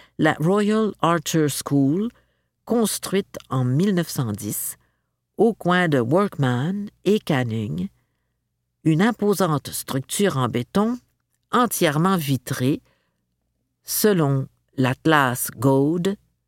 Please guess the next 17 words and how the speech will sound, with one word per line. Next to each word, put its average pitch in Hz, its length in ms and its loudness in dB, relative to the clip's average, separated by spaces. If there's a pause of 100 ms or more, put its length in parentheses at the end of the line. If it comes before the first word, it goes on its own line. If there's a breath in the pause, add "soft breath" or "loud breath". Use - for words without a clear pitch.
de 143 240 2 (140)
mille 139 220 -2
neuf 92 120 -8
cent 202 160 -2
quarante 135 380 -4
et 104 140 -4
un. 85 140 -12 (1600 soft breath)
Il 190 160 4
y 196 120 2
a 220 100 2
un 143 140 2
grand 175 360 0
terrain 151 460 0
dégagé 127 720 -2
autour 143 360 -2
de 131 100 -2
l'école. 110 640 -8